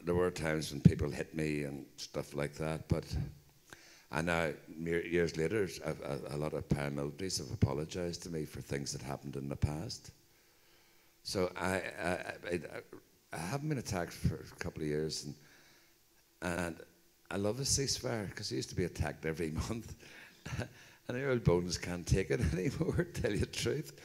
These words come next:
And I'm more frightened now. Frightened of my girlfriend, actually.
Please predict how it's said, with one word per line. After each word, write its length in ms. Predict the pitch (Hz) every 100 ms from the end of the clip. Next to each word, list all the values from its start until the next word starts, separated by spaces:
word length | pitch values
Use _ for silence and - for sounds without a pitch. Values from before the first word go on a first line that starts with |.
| - - -
And 160 | 120 123
I'm 120 | 127
more 220 | 139 143
frightened 580 | 143 131 104 107 87 82
now. 400 | 82 82 101 104 - - - - - -
Frightened 240 | 135 117
of 60 | 76
my 140 | 69
girlfriend, 500 | 69 76 92 139 135
actually. 420 | 117 - - 135